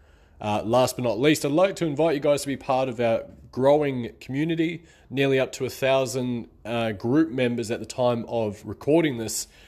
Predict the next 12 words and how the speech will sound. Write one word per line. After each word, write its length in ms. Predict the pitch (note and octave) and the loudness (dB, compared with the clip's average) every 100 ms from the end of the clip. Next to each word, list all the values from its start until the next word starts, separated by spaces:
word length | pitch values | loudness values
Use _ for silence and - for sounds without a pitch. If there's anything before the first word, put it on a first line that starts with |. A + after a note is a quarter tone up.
| - - | -20 -6
uh, 280 | A2+ A2+ A2 | 0 0 0
which 140 | A2 | -6
is 60 | - | -6
kinda 280 | - A#2+ G#2 | -2 -2 -4
cool. 460 | - F3+ C3+ G2+ | 2 4 4 0
So 280 | - D3 C3+ | 0 4 6
if 160 | B2+ A#2 | 4 0
you'd 80 | |
like 180 | D#3+ F3 | 0 0
to 40 | C#3+ | 0
join 300 | D3 D3 C#3+ | 0 0 0
that, 420 | D3 C3+ - | -2 -4 -8